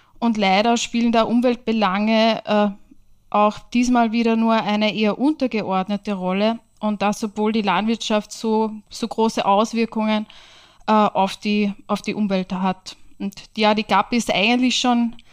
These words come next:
sehr alt, <laughs> ähm, ist vor über sechzig Jahren entstanden. Äh,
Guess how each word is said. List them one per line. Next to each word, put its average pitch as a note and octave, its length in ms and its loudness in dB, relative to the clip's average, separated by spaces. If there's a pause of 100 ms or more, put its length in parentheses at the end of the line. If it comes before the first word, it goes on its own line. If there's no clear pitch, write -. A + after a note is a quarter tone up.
(180)
sehr - 280 2
alt, G3+ 340 0 (440)
<laughs> - 480 -18
ähm, A3+ 500 2
ist A3+ 160 -2
vor A#3 140 0
über B3+ 160 4
sechzig A3+ 440 -2
Jahren F#3+ 280 2
entstanden. B3 720 0
Äh, - 240 -4